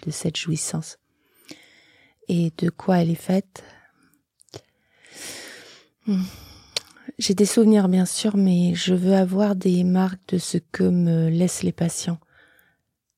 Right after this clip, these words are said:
La première chose que j'avais envie de dire, c'est que cette jouissance était très psychique. Bien sûr, elle a ceci ou que ce soit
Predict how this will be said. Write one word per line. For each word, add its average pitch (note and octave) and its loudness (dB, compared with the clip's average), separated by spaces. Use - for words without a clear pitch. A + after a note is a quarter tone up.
La F#3+ -2
première G3 2
chose A3+ -2
que - 0
j'avais F3 0
envie F3 0
de F#3 0
dire, A3 -2
c'est - -6
que F3+ -2
cette E3 -4
jouissance F#3+ -2
était - -8
très - -6
psychique. - -6
Bien F#3+ -4
sûr, F#3+ -2
elle F3+ 4
a F3 2
ceci G3 -2
ou F#3 0
que F3+ -2
ce - -4
soit G3 0